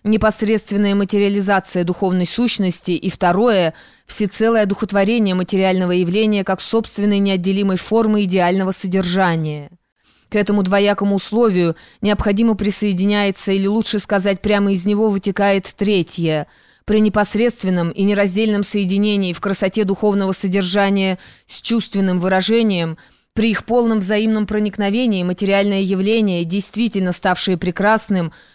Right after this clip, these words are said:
то есть действительно воплотившее в себе идею, должно стать таким же пребывающим и бессмертным, как сама идея.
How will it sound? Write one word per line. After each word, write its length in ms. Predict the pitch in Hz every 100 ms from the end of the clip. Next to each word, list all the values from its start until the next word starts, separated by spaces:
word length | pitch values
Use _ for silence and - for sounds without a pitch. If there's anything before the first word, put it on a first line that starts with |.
| _
то 100 | 214
есть 280 | 214 - 185
действительно 600 | 190 185 196 240 226 208
воплотившее 680 | 196 190 202 208 202 - 185
в 60 | -
себе 340 | 196 190 190
идею, 460 | 165 185 170 165 156 - _ 185
должно 400 | 202 190 208 196
стать 320 | - 202 -
таким 280 | 196 214 196
же 140 | 190
пребывающим 760 | 185 190 185 196 190 180 185 180
и 20 |
бессмертным, 720 | 175 - 190 220 196 185 165
как 180 | 185 175
сама 400 | - 180 180 185
идея. 560 | 170 214 180 160 147